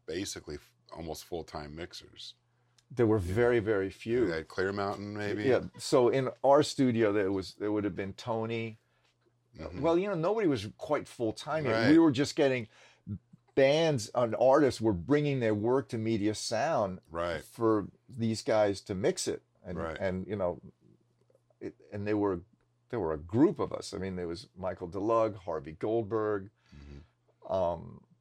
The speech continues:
Speaker 2: Alan Varner, and then, of course, you know, Clear Mountain and Tony and,
Speaker 1: Yeah.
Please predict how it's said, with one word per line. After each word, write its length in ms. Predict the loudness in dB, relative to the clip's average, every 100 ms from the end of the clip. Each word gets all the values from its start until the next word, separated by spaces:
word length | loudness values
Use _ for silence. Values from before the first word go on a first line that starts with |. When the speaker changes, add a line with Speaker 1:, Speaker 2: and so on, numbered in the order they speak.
| _ _ _
Speaker 2:
Alan 320 | -4 -4 -4 -4
Varner, 640 | 0 0 0 -2 -4 -8 _ _ _ _ _ _ _ _ -20 _ _ -14
and 100 | -10
then, 100 | -10
of 120 | -4
course, 420 | -2 0 -2 -12 -16 _ _ _
you 60 | -14
know, 180 | -12 -14 _ _ _ -20
Clear 260 | -6 -2 0
Mountain 480 | 2 2 0 -4 -12
and 140 | -14
Tony 600 | -8 -6 -6 -6 -6 -8
and, 100 | -8
Speaker 1:
Yeah. 320 | -8 -6 -8